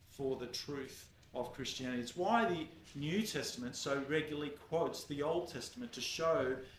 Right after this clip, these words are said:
that there is a real tight link between the two testaments, that there's actually one unfolding story that maps itself out into, uh, the person and work of Jesus as the climax of the story.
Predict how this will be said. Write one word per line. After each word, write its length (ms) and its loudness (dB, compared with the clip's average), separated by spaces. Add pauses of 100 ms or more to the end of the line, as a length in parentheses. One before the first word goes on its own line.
(120)
that 240 4
there 200 6
is 160 2
a 80 4
real 480 6
tight 560 2 (140)
link 360 0 (400)
between 380 0
the 80 -2
two 240 -4
testaments, 760 -6 (420)
that 160 0
there's 400 0
actually 440 0 (160)
one 520 4 (180)
unfolding 680 0
story 680 2 (380)
that 280 0
maps 460 4
itself 520 0
out 360 0 (240)
into, 720 0 (400)
uh, 360 2
the 60 -4
person 440 -2
and 80 -4
work 240 0
of 100 -4
Jesus 440 -2
as 240 -4
the 140 -6
climax 680 -4
of 140 -8
the 80 -8
story. 520 -6